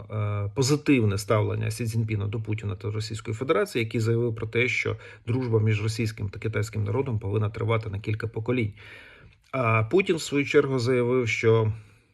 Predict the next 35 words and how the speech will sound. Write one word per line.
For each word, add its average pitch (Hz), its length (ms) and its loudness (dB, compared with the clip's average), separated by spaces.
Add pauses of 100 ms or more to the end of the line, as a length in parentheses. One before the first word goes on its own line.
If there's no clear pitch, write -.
(580)
русський 117 500 0
і 110 40 0
китаєць — 127 520 4
браття 113 380 0
навік. 117 460 -2
Ну, 185 220 -2
тобто, 113 500 2 (1080)
все - 160 2
це 110 120 2
просто 120 280 2
риторика 117 460 4
і 110 60 6
декларація, 131 520 4
тому 135 200 2
що, 113 220 2
по 135 120 4
суті, 147 600 0 (140)
це 160 300 6
в 143 60 -4
документах 120 680 0
не 135 280 6
втілилося. 90 720 -4 (100)
Можливо, 170 400 4
ввечері, 143 420 6
коли 117 200 2
вони 113 160 4
будуть 107 240 -2
зустрічатися 110 520 -2
в 110 40 2
неформальній 110 480 2
обстановці, 120 500 -2
будуть 113 240 -4
продовжуватися 113 640 -2
якісь 110 160 -8
перемовини 113 560 -2